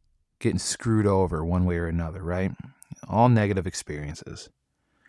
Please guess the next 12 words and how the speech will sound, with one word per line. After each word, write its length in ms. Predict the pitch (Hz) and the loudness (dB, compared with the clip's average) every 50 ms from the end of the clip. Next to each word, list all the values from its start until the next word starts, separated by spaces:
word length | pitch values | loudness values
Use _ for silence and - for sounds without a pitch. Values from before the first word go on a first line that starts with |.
| _ _ _ _ - - - - _ _ _ _ _ _ _ _ _ _ _ _ | _ _ _ _ -20 -20 -20 -20 _ _ _ _ _ _ _ _ _ _ _ _
And 60 | - | -2
there's 140 | 90 - - | 0 0 0
so 240 | - - - 123 135 | 2 4 6 6 8
many 180 | 143 143 135 | 8 6 6
people 420 | - - - 113 113 - - 78 - | 4 4 2 2 4 2 0 -2 -4
out 180 | - - - | -6 -8 -10
there 380 | - - - - - - - - _ - | -10 -10 -10 -10 -10 -12 -14 -18 _ 0
that 220 | - 98 92 82 76 - - _ - | 4 4 4 4 2 -2 -10 _ 4
don't 420 | - 107 110 107 107 107 110 - _ _ _ _ _ _ _ _ _ _ _ _ _ _ _ _ _ _ _ _ _ | 6 8 8 8 8 6 6 2 _ _ _ _ _ _ _ _ _ _ _ _ _ _ _ _ _ _ _ _ _
open 320 | - 101 98 - - 87 92 | 4 4 4 4 2 2 2
their 140 | 90 82 | 2 0
heart 340 | 80 - - 87 76 71 - | 0 -2 -2 -2 -4 -4 -8